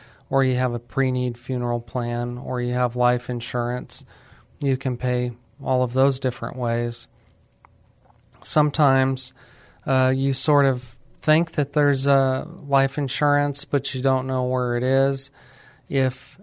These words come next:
your loved one had a safe deposit box at a bank and you don't have a key or you don't have permission to access the safe deposit box, uh, we can ask the court for, uh, authority to open that box.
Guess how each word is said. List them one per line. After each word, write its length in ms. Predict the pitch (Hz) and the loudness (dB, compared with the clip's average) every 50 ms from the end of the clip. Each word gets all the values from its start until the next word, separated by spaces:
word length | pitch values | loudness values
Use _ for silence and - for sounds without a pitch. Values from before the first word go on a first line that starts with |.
| - 233 | -14 -8
your 200 | 170 139 139 139 | -2 0 2 4
loved 240 | 139 139 135 131 143 | 6 6 4 4 2
one 180 | 139 135 131 | 0 0 2
had 220 | 131 131 139 135 127 | 2 2 2 2 2
a 60 | 120 | 0
safe 360 | - - - 139 131 127 - | -2 0 2 2 0 0 -2
deposit 580 | - 113 - - 127 123 123 123 - 139 - - | -6 -8 -4 0 0 2 2 2 -2 -4 -2 0
box 460 | 139 135 135 139 143 135 - - - | 2 4 4 4 2 0 -2 -4 -4
at 140 | 139 131 127 | -2 -2 -2
a 60 | 117 | -4
bank 600 | 113 - 127 117 117 123 139 156 165 - - - _ _ _ _ - _ _ _ _ _ _ _ _ | -4 -4 -2 -2 0 -2 -2 -4 -6 -8 -14 -20 _ _ _ _ -20 _ _ _ _ _ _ _ _
and 240 | - 131 127 127 131 | -8 -6 -4 -2 0
you 120 | 135 143 | 2 2
don't 220 | 147 143 135 135 135 | 2 2 2 0 0
have 200 | 135 139 135 123 | -2 0 0 -2
a 60 | 123 | -4
key 560 | - - - - 135 135 139 143 147 147 143 | -6 -8 -4 -2 0 0 2 2 2 0 0
or 160 | 135 123 120 | 0 0 0
you 160 | 120 120 131 | 0 0 0
don't 260 | 131 135 131 127 123 135 | 0 0 -2 -2 -4 -6
have 320 | 127 127 127 123 120 - | -4 -4 -2 -4 -4 -6
permission 520 | - - 131 123 127 127 123 - - 127 | -4 -4 -2 -2 -2 -2 -4 -4 -6 -4
to 100 | 120 120 | -4 -4
access 720 | 120 120 123 123 127 123 - - - 131 127 127 127 - - | -2 -2 0 0 -2 -2 -2 -2 0 0 0 0 0 -2 -4
the 160 | - - 120 | -4 -4 -4
safe 320 | - - 135 127 123 - | -2 -2 -2 -2 -2 -4
deposit 440 | - 120 - 131 127 123 120 123 131 | -8 -6 -2 0 0 0 0 -2 -6
box, 540 | 127 - 127 123 127 123 131 - - - - - - - - - - - - - - - | -4 0 0 2 2 0 -2 -4 -6 -8 -8 -8 -14 -20 -20 -20 -20 -20 -20 -20 -10 -6
uh, 200 | 139 131 127 127 120 | -4 -2 -2 0 0
we 160 | 127 135 135 | 0 0 -2
can 400 | 135 - 151 147 147 147 143 135 | -2 -2 0 0 2 2 2 2
ask 400 | 131 131 131 135 131 - - - | 2 2 2 2 0 -2 -6 -6
the 140 | - 131 127 | -6 -8 -8
court 600 | - - - 143 143 139 131 123 123 123 123 - | -8 -4 0 2 2 4 4 2 0 -2 -6 -12
for, 560 | - - - 127 127 123 120 120 120 113 110 - _ _ _ _ _ _ _ - | -14 -10 -6 -4 -2 0 0 0 -2 -4 -6 -12 _ _ _ _ _ _ _ -6
uh, 240 | 139 127 120 120 123 - | -4 -2 -2 -2 -4 -4
authority 640 | 143 127 123 - 143 135 131 131 131 127 127 127 | -6 -6 -2 0 2 2 4 2 2 2 0 -2
to 480 | 123 - - - 139 131 123 123 123 123 - | -2 -4 -4 -2 0 0 0 0 0 -2 0
open 340 | - 143 147 143 - 156 139 | 2 2 2 2 0 -2 -2
that 260 | 120 113 113 107 117 | -2 -2 -4 -4 -2
box. 600 | 117 113 113 113 113 120 - - - - - | 0 0 2 2 2 0 -2 -4 -8 -10 -10